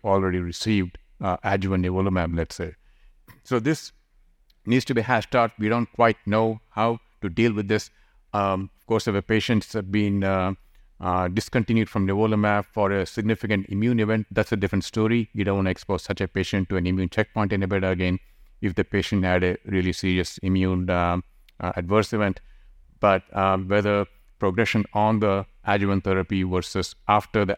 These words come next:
adjuvant therapy is complete, if that makes a difference to whether you would do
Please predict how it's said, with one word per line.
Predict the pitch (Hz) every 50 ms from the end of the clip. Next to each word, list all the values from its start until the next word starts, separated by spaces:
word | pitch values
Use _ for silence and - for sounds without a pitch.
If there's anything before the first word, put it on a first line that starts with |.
| - 101
adjuvant | 101 95 98 101 92 -
therapy | 101 95 92 90 - 92 90
is | 82 -
complete, | - - 95 90 - - 120 120 113 98 - - _ - - - - - _ - _ -
if | - 98 - -
that | 104 104 101 -
makes | 101 98 - -
a | 90
difference | 85 85 - 117 - - 120 113 110 -
to | - 98
whether | 95 101 92 98 95
you | 92 92 92
would | 92 90 85
do | 85 82